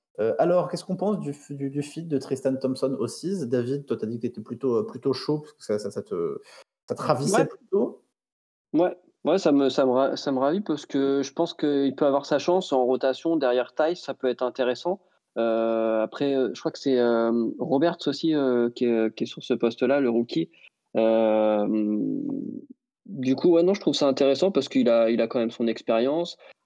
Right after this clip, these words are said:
Speaker 2: Euh, avec, euh, avec Brad Stevens, je pense que ça peut, ça peut matcher, euh, aussi parce que Brad Stevens, il a, il sait gérer ce genre de, de caractère aussi. Donc, euh,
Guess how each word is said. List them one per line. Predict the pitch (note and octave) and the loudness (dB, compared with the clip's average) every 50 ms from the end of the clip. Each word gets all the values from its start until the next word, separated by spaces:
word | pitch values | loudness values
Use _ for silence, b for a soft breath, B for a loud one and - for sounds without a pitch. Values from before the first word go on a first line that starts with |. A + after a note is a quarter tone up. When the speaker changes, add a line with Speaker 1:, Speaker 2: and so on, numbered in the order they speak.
| - - | -10 -4
Speaker 2:
Euh, | G#2 G#2+ G#2+ G2+ G#2 G#2 G#2+ G#2+ G#2 G#2 G#2+ G#2 G#2 G#2 G#2 G#2 G2 - - | -2 0 0 2 2 0 0 0 0 0 0 0 -2 -2 -2 -2 -4 -4 -2
avec, | - B2 A#2 A#2+ C3 C3 - - | -2 -2 0 0 0 -2 0 0
euh, | B2+ A#2+ A#2+ A#2 A2+ A2+ A2 A2+ A2 A2 A2+ A2+ - | 0 2 2 2 2 2 0 0 0 0 0 -2 0
avec | - A#2+ A2+ B2 A#2 | 0 0 0 0 0
Brad | A2+ B2 C3 B2+ | 2 0 0 0
Stevens, | - - - - B2+ C3+ C#3 C#3+ C#3+ C#3+ - - - | -2 -8 -4 -2 2 2 2 2 0 -2 -4 -10 -14
je | - - - - | -16 -14 -8 -4
pense | B2+ A#2+ - - | -4 -4 -4 -2
que | - A#2+ | -4 -2
ça | - A#2+ G#2+ | 0 0 -2
peut, | - - A#2+ A#2 A#2 A#2+ A2+ G#2+ | 0 0 0 2 4 2 2 0
ça | - - A2+ | 0 -2 -4
peut | G#2+ - A#2+ | -2 0 0
matcher, | A#2 G#2+ G#2+ - - - C3 B2+ | 0 0 0 -2 0 0 2 2
euh, | B2 A#2 A2+ - - | 2 2 0 0 0
aussi | - A#2+ A#2 - F3 E3 | -2 -4 -2 -2 -2 -2
parce | - B2 A2 - | 0 -2 -2 0
que | - A#2+ | 0 2
Brad | A2 A2 A2 | 2 2 0
Stevens, | - - - A2+ B2 C3 - - | 0 -4 -4 -2 -2 -2 -2 -6
il | A2+ - | -4 -2
a, | G#2 G#2+ G#2+ G2+ - B B B B B - | 0 0 0 -2 -4 B B B B B -8
il | - A2 | -8 -6
sait | G2+ - - C3 B2 | -6 0 2 2 2
gérer | A2 B2 A#2+ A#2 A#2+ | 2 2 2 2 2
ce | B2 - A#2+ | 0 -2 -4
genre | A2 A2+ G#2+ G#2 | -2 0 0 0
de, | F#2 G#2+ G#2 G#2 | 0 0 -2 -2
de | G2+ G#2+ | -2 -4
caractère | G#2 - A#2 G#2+ A2 A2 - A#2 G#2+ | -2 -2 0 0 0 -2 0 0 0
aussi. | A2 A2 - - F3 | 0 -2 -2 -4 -2
Donc, | E3 D3+ C#3 - B2+ | -2 -2 -2 0 0
euh, | A2+ A2 | -2 -2